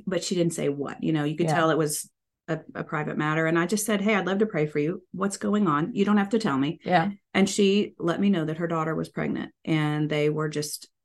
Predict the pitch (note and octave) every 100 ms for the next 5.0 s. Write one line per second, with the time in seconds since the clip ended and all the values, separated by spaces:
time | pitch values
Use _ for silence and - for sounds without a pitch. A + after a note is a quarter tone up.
0 | _ - E3 D3 - D3+ D#3 D#3 _ _
1 | - - - D3 C#3 C#3+ C#3+ C#3+ C#3+ -
2 | D#3+ D#3+ G#3+ A3+ A3 F3 D3+ - - _
3 | _ _ - - D#3+ D#3 D3 - E3+ D#3+
4 | D#3+ E3+ - - G3 F#3+ F#3+ F#3 D#3